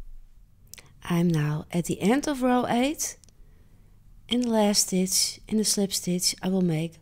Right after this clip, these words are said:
one more double crochet, and I will make a slip stitch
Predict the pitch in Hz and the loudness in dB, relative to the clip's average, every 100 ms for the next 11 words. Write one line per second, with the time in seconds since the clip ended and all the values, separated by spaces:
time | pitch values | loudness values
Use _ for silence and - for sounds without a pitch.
0 | - - - - - 202 208 208 160 151 | -20 -20 -20 -20 -8 2 4 6 4 2
1 | 156 190 202 180 - 156 - 233 254 311 | 0 0 0 -2 -6 -4 -2 0 -2 -4
2 | - - - - - - - - - - | -10 -20 -20 -20 -20 -20 -20 -20 -20 -20
3 | - - - - - - - - - - | -20 -18 -20 -20 -20 -20 -20 -20 -20 -20
4 | - - - - - - - - - - | -20 -20 -20 -20 -20 -20 -20 -20 -20 -20
5 | - 233 240 233 247 - - - - - | -8 -2 0 -2 -6 -16 -20 -20 -20 -8
6 | 208 208 202 185 190 170 - 196 - - | -2 2 2 2 0 -4 -2 0 0 -2
7 | 165 170 - - | -4 -4 -6 -8